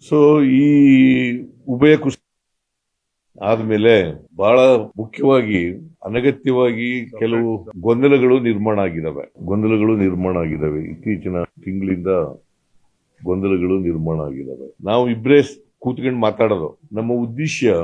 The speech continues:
ಇಪ್ಪತ್ತೆಂಟರ ಚುನಾವಣೆ ಬಹಳ ಮುಖ್ಯ. ಲೋಕಲ್ ಬಾಡೀಸ್ ಚುನಾವಣೆ ಬಹಳ ಮುಖ್ಯ.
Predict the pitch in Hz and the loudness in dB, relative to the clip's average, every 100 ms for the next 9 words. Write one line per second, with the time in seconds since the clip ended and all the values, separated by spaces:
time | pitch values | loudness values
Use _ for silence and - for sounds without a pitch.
0 | 92 170 _ 120 110 - 147 - 143 123 | -4 -14 _ -14 -8 0 0 2 -2 0
1 | 127 135 123 123 120 120 113 104 104 92 | -4 -2 0 2 2 0 0 2 2 -2
2 | 80 90 71 _ _ 107 135 156 143 127 | -10 -10 -10 _ _ 0 0 2 2 4
3 | 127 123 - 127 117 117 113 117 101 98 | 4 2 -2 -2 0 0 0 0 2 2
4 | 90 80 - | 0 -8 -12